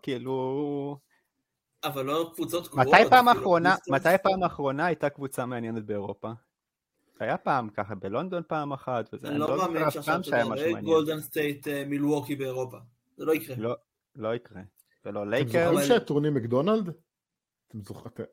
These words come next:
Speaker 3: ויינברג, אתה
Speaker 1: לא.
Speaker 3: בטוח לא, אבל שגב, אתה לא
Speaker 2: אני
Speaker 3: אוהב
Speaker 2: לא,
Speaker 3: כדורסל
Speaker 2: זה
Speaker 3: אז. אתם רק שמעתם
Speaker 1: לא.
Speaker 3: על זה, אבל?
Speaker 1: אני משהו
Speaker 2: גם לא.
Speaker 1: מצלצל, אבל, אה,
Speaker 3: פעם, אני,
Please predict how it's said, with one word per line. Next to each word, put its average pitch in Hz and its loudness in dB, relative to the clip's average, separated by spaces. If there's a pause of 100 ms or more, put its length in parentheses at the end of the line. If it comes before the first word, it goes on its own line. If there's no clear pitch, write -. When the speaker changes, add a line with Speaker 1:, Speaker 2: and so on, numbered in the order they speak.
(240)
Speaker 3:
ויינברג, 98 -6
אתה 98 -4
Speaker 1:
לא. 95 -6
Speaker 3:
בטוח 95 -4
לא, 90 -6
אבל 90 -8
שגב, 127 -4
אתה 113 -4
לא 113 0
Speaker 2:
אני - 0
Speaker 3:
אוהב - -4
Speaker 2:
לא, 131 -6
Speaker 3:
כדורסל 123 -6
Speaker 2:
זה 98 -4
Speaker 3:
אז. 85 -8 (640)
אתם 135 -2
רק 139 -4
שמעתם 139 2
Speaker 1:
לא. 220 4
Speaker 3:
על 220 2
זה, 233 4
אבל? 233 4 (1160)
Speaker 1:
אני 110 -8
משהו 131 -2
Speaker 2:
גם 147 0
לא. 143 -2
Speaker 1:
מצלצל, 165 -2
אבל, 101 -6
אה, 101 -10
Speaker 3:
פעם, 160 4
אני, 127 -4